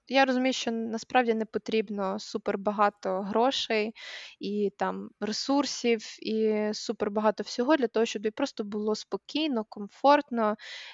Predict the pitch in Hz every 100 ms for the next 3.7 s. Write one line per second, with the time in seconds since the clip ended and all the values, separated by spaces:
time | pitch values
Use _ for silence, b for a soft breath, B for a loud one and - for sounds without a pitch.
0 | - - 202 202 202 240 233 214 208 208
1 | - 214 - 254 285 294 233 220 214 196
2 | - _ _ _ _ _ 269 285 311 220
3 | - - 220 - - - -